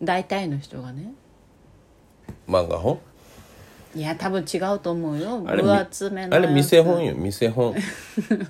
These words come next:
Speaker 1: <laughs> 見せ本？
Speaker 2: 読んどらん、読んどらん。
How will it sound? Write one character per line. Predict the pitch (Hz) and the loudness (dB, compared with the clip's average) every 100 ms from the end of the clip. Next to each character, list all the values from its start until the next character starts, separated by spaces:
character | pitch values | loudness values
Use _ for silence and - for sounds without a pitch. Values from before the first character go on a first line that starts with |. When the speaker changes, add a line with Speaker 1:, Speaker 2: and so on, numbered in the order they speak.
| 208 170 | -4 -4
Speaker 1:
<laughs> | 220 - - - - - - - 359 - | -8 -8 -16 -20 -16 -14 -12 0 0 0
見 | 175 160 | -4 -6
せ | - 208 | -6 -8
本？ | 240 | 2
Speaker 2:
読 | 147 185 | 6 6
ん | |
ど | 175 95 | 6 4
ら | 95 | 4
ん、 | |
読 | 123 101 110 | 4 2 2
ん | 143 | 0
ど | 120 | 0
ら | 101 | -2
ん。 | 113 | -4